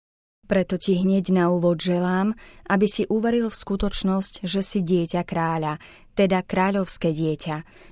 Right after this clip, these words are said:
a tvoj život, ktorý prežívaš, má veľkú výpovednú hodnotu, aj keď si to občas nemyslíš. Existuje taká predstava, že králi sú iba v rozprávkach.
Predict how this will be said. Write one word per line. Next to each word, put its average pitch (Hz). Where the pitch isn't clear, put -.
a 185
tvoj 175
život, 180
ktorý 165
prežívaš, 185
má 202
veľkú 202
výpovednú 180
hodnotu, 185
aj 220
keď 208
si 180
to 175
občas 165
nemyslíš. 156
Existuje 240
taká 240
predstava, 220
že 226
králi 202
sú 196
iba 190
v 170
rozprávkach. 156